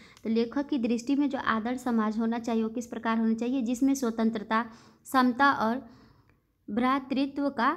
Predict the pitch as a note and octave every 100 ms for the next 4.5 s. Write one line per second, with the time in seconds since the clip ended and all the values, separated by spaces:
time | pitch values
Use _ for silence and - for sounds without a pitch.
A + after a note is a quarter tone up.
0 | - A3+ A#3 A3 G3+ G#3 A#3+ B3+ A#3+ A3
1 | A3+ G#3+ G#3+ A3+ C#4+ F#4 - A3 A#3 G#3
2 | F#3 - A3+ - A3+ A#3 A#3 C#4+ C#4 A3
3 | G3+ G#3+ A3 A3+ A#3+ A#3+ A3+ C4 E4+ G3+
4 | G#3 F#3 F3+ F3+